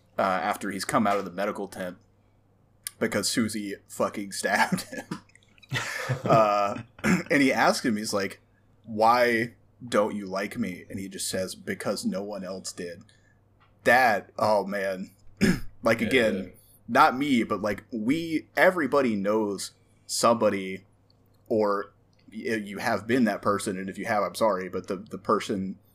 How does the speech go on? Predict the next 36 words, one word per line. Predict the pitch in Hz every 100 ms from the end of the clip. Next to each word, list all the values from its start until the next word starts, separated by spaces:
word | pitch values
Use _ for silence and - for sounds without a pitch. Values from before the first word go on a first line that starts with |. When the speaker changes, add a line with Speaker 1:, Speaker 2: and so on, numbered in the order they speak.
| _
Speaker 1:
that | - 95
was | 98
bullied | 101 110 123 117 110
in | 101
middle | 104 107
school | - 113 104
or | 101
elementary | 98 101 104 104 98
school | - 98 98 107 _ _ _
that | 101 -
people | 120 123 104
just | 117 -
didn't | 113 135 131
like | 127 107 - - - _
for | - 92
no | 92 90 110
reason | 113 113 110 98 95
other | - 101 98
than | 95 92
somebody | - 104 104 101
else | 98 -
made | 95 98 95
the |
decision, | 92 90 101 95 95 92 - _ _ _ -
"I | 104
don't | 107 110 95
like | 104 101
this | 98
person | - 113 95 95 95
'cause | 101 95
of | 90
this | 98 -
one | 92 98 101
thing | - 104 92
they | 90
did," | - 95 95